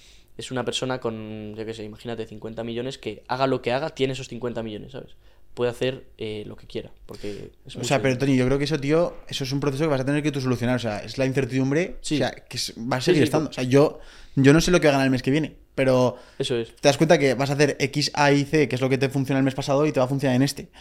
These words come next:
Speaker 2: Adaptado, innovando y adaptándote a cada
Speaker 1: Mm.
Speaker 2: momento. Pero, tío, o sea, eso vas a tener que quitarte esa idea de la cabeza de que va a haber estabilidad. Nunca hay estabilidad.
Speaker 1: Vale.
Speaker 2: Nunca. La estabilidad te la estás fabricando tú,
Speaker 1: Claro.
Speaker 2: de que siempre estás ahí al pie del cañón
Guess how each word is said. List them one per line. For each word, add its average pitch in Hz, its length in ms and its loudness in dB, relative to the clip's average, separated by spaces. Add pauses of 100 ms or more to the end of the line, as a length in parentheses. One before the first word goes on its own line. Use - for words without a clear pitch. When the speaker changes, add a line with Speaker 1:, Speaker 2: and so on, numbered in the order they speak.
(140)
Speaker 2:
Adaptado, 139 580 6
innovando 147 480 6
y 151 80 6
adaptándote 131 380 4
a 135 40 4
cada 139 140 4
Speaker 1:
Mm. 135 40 2
Speaker 2:
momento. 127 300 2 (360)
Pero, 123 120 2
tío, 131 260 2
o 139 60 -8
sea, 135 240 2
eso 147 180 4
vas 147 120 6
a 156 40 0
tener 151 200 4
que 147 80 -2
quitarte 151 260 4
esa 151 80 2
idea 151 120 6
de - 20 8
la 147 80 6
cabeza 147 240 4
de 165 100 6
que 147 80 4
va 135 40 6
a - 20 6
haber 143 80 6
estabilidad. 143 320 6
Nunca 156 340 4
hay 147 60 10
estabilidad. 123 420 4 (320)
Speaker 1:
Vale. 143 160 0
Speaker 2:
Nunca. 160 300 0 (120)
La 139 120 2
estabilidad 143 240 2
te 160 60 -2
la 165 40 2
estás 160 160 -2
fabricando 165 380 2
tú, 170 240 4 (180)
Speaker 1:
Claro. 110 160 -6
Speaker 2:
de 156 140 4
que 135 80 4
siempre 147 300 2
estás 151 200 2
ahí 160 140 4
al 151 80 4
pie 143 100 4
del 147 100 4
cañón 160 380 2